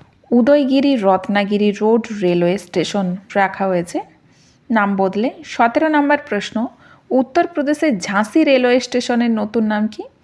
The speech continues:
ঝাঁসি রেলওয়ে স্টেশনের নতুন নাম হচ্ছে বীরাঙ্গনা লক্ষ্মীবাই।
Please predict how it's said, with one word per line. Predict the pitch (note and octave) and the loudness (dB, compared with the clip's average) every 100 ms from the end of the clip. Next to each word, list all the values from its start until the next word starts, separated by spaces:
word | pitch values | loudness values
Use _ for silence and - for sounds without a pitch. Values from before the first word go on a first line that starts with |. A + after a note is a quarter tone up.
| _ - - - G#3 | _ -20 -20 -8 -8
ঝাঁসি | - A#3 B3+ - D4+ | -2 -2 -2 0 2
রেলওয়ে | C4 G#3 G3+ | 2 2 0
স্টেশনের | G#3+ - A3+ B3 A#3 A#3 | -2 -4 -4 0 0 0
নতুন | F#3 F3+ F#3+ | -2 -4 -6
নাম | F#3 F#3 | -4 -6
হচ্ছে | F3+ - C#4 | -8 -6 -4
বীরাঙ্গনা | A3 G3 A#3+ C4+ C#4 C4+ C#4 C#4+ A3 | -2 0 2 2 2 0 2 2 0
লক্ষ্মীবাই। | F3 - - F#3 E3+ | -2 -6 -8 -4 -4